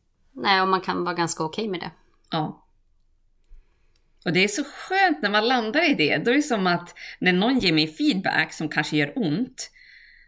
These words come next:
Speaker 2: då kan jag landa i att, ja, men det är inte Moa de ger feedback. Det är mitt ledarskap som yogalärare som jag får feedback på.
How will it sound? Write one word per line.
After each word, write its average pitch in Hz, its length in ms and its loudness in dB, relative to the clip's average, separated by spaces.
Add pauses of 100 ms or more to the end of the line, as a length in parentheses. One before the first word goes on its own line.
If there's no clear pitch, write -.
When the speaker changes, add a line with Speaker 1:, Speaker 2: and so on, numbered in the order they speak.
(160)
Speaker 2:
då 196 80 0
kan 262 100 0
jag 247 100 2
landa 156 260 0
i - 20 2
att, 147 100 -8
ja, 160 60 2
men 156 140 2
det 175 60 0
är - 80 2
inte 302 200 2
Moa 170 760 2 (320)
de 156 140 2
ger 139 100 0
feedback. 143 460 0
Det 202 80 0
är 233 40 0
mitt 170 180 0
ledarskap 147 760 0
som 147 160 -2
yogalärare 156 800 2
som 147 160 -4
jag 139 140 -4
får - 80 -14
feedback - 440 -6
på. - 240 -8